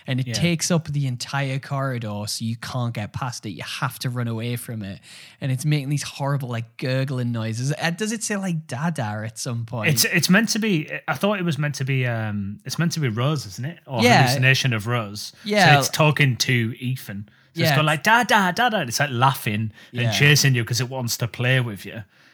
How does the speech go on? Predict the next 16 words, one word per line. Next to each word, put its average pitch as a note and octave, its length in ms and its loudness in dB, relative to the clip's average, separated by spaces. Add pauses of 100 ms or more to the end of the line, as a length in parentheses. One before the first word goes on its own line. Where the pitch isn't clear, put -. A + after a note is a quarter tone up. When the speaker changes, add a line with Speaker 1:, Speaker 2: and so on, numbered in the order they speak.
Speaker 1:
Yeah, A2 360 -2
Speaker 2:
Uh, G#2+ 40 0
Speaker 1:
well, D#3 220 0
the E3+ 160 0
whole, G#3 220 4
like, D#3 300 2
the D3 80 0
whole, F3 200 2
like, B2+ 140 -4
'cause D#3 140 -2
I - 20 2
mean, F3 220 2
the, D3 320 -4 (760)
the F3 140 6
whole G3 200 6
puzzle D3+ 720 0